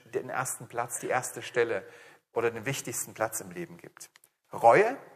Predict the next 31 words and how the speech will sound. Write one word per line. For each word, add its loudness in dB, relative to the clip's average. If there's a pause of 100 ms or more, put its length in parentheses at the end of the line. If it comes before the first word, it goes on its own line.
(220)
indem 0
man 4
seine 2 (280)
verkehrte 0
oder -2
verirrte -2
Lebensführung -8
zugibt -8 (500)
und -2
vor 2
ihn -6
bringt, -12
indem -6
man -4
bekennt, -4
dass 0 (120)
man -2
nicht -10
richtig -12
unterwegs -8
war, 0 (340)
<laughs> -4
dass 4
man 2
auf 0
falschen 4
Wegen -4
unterwegs -6
war. 2 (340)
Und 4
Buße, 2